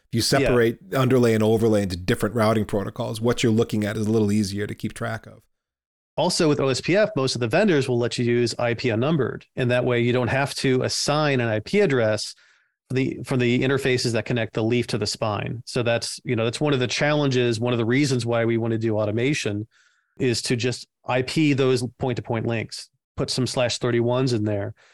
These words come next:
Speaker 2: With O S P F, it's you, the, the configuration for every interface is the same. Typically turn it into a layer three port, no switch port, give it I P unnumbered loopback zero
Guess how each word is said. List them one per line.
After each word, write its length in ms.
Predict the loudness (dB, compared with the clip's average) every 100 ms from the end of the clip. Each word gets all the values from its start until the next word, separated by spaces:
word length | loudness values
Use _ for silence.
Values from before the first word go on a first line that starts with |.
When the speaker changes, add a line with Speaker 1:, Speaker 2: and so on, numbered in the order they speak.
| _ -4
Speaker 2:
With 140 | 0
O 80 | 0
S 100 | -2
P 220 | 0 2
F, 240 | 2 0
it's 280 | -4 -4 -4
you, 340 | 0 2 2 0
the, 380 | 0 2 2 -2
the 80 | -2
configuration 720 | -2 0 2 2 2 0 -2
for 160 | -2
every 200 | 0 0
interface 420 | 0 0 -2 -2 -4
is 120 | -4
the 120 | -6
same. 580 | -4 -2 0 0 -4 -8 _ _ _ _ _ _ -20 -6
Typically 680 | -2 -2 0 2 2 2 -2
turn 260 | -2 0
it 100 | 2
into 180 | 2 2
a 40 |
layer 240 | 2 0 0
three 200 | -2 -2
port, 380 | 0 -2 -2 -2
no 140 | -2
switch 320 | 0 -2 -2
port, 440 | 0 0 0 -2 -10 _ -12 -6
give 280 | 0 2 2
it 180 | 0
I 140 | 0 -2
P 480 | 0 2 2 2 0
unnumbered 640 | 0 2 2 0 -2 -6 -8 -4
loopback 500 | 0 2 2 2 2
zero 640 | 2 4 4 2 0